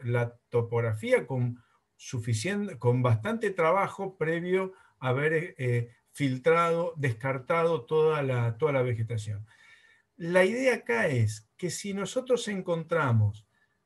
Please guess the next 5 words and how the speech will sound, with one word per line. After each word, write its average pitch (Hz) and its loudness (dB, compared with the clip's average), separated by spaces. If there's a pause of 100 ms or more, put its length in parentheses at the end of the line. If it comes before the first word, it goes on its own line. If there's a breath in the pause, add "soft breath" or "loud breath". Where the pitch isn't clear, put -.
de 139 -2
estas 151 -2
cinco 135 -4
mil 185 -4
hectáreas, 127 -2